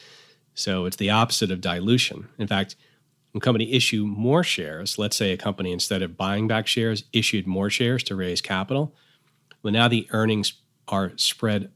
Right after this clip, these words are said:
among more shares, so the earnings per share, uh, would go down. So that's kind of, when you think about building, um,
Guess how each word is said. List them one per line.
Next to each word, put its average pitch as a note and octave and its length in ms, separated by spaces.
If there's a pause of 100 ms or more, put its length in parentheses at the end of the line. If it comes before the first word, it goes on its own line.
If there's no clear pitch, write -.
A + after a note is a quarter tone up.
among F#2 320
more A2 380
shares, D#2 640
so - 180
the F#2 120
earnings F2+ 280
per - 140
share, E2 380 (680)
uh, D#2 240
would E2 140
go E2 160
down. G2+ 320 (880)
So B2+ 560 (960)
that's E3+ 320
kind E3 240
of, B2 280
when A2+ 200
you A2+ 80
think C3 240
about G2+ 440
building, G2 600 (340)
um, - 440